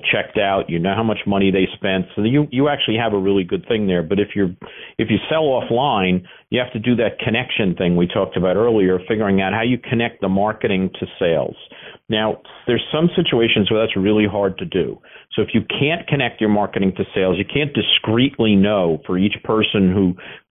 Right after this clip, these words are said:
who bought something that they came from X, Y, or Z, then the next best thing to do is to then put together kind of an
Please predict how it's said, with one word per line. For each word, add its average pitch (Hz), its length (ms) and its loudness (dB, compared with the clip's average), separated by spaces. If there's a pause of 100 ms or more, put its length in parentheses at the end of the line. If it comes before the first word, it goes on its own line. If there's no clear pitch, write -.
(100)
who 107 140 0
bought 104 360 0
something 92 400 2
that 98 180 0
they 98 100 0
came 98 420 -2
from 92 220 2
X, 92 280 -2
Y, 92 200 0
or 87 180 2
Z, 92 460 0 (340)
then 127 160 0
the 127 80 2
next 135 340 -2
best 135 280 -2
thing 113 200 0
to 110 80 -2
do 101 280 2
is 101 160 0 (100)
to 104 60 0
then 110 400 0 (340)
put 143 180 -2
together 113 560 0
kind 113 200 2
of 95 180 2 (140)
an 98 380 4